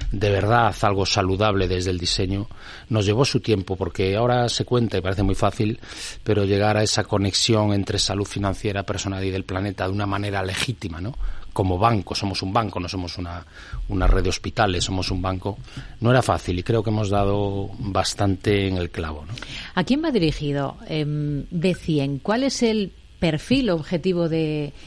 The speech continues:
Speaker 2: de cliente al que aspiran?
Speaker 1: Pues mira, cuando empezamos con todo esto creíamos que estábamos diseñando un banco para jóvenes.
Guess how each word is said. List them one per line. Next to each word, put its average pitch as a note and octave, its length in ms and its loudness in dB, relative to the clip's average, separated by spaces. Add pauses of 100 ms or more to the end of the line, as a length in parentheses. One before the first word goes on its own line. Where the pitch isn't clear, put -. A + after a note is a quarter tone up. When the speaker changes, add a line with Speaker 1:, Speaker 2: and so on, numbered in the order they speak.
(120)
Speaker 2:
de E3+ 200 2
cliente G#3+ 360 0
al D#3+ 120 -2
que D3 80 -2
aspiran? C3 520 -8 (280)
Speaker 1:
Pues C3+ 120 8
mira, E3 200 12
cuando D3 200 8
empezamos G3 600 6
con G3 140 2
todo F#3+ 160 10
esto G3 200 6
creíamos E3+ 380 6
que D3 60 0
estábamos D#3 320 6
diseñando C3+ 480 6
un A#2+ 80 4
banco A#2+ 200 2
para G#2+ 140 0
jóvenes. D#2 480 -6